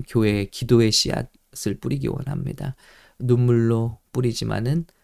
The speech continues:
하나님 기쁨으로 단을 거두게 될 줄로 믿습니다. 구체적인 기도에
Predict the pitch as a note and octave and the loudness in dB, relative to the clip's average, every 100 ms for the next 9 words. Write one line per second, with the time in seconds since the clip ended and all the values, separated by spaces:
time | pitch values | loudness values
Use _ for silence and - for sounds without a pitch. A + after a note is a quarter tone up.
0 | _ - G#2+ A#2 A#2+ B2+ C3+ B2+ A#2+ - | _ -10 -8 -2 -2 -2 0 0 0 -2
1 | A2+ A2 - G#2 A2 A2 F#2+ - G2+ G#2+ | -4 -4 -4 -4 -4 -4 -6 -6 -4 -2
2 | C#3 C#3 - G#2+ - A#2 A2+ - A#2+ - | -2 -4 -8 -8 -6 -6 -6 -6 -10 -16
3 | _ _ - A#2+ - - C3 A#2+ A#2+ A2+ | _ _ -8 -8 -6 -4 0 0 0 -2
4 | - - - | -4 -8 -8